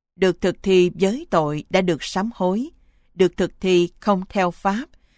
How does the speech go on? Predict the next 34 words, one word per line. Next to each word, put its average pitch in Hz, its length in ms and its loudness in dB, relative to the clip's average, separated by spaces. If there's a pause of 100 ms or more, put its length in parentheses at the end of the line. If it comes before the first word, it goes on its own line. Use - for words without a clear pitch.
(140)
được 180 220 2
thực - 240 -2
thi 180 320 2 (240)
bởi 175 380 2
phe 190 220 -2
nhóm. 170 400 -6 (1040)
Này 180 160 0
các - 220 -8
tỳ 175 180 2
khưu, 196 380 -6 (200)
hội - 200 0
đủ 170 380 0
ba 226 140 -2
điều 175 180 2
kiện 160 320 -6
này, 160 320 -4 (260)
hành 175 240 0
sự 156 380 -2
khiển 165 240 -4
trách 302 220 -8 (320)
là 170 280 2
hành 170 220 -2
sự 147 400 -2
không 175 240 -4
đúng 180 200 -2
pháp, 254 320 -8 (360)
là 175 140 2
hành 160 300 -2
sự 143 380 -2
không 175 280 -2
đúng 190 240 0
luật, 247 180 4 (340)
khó 202 480 -2
được 185 220 0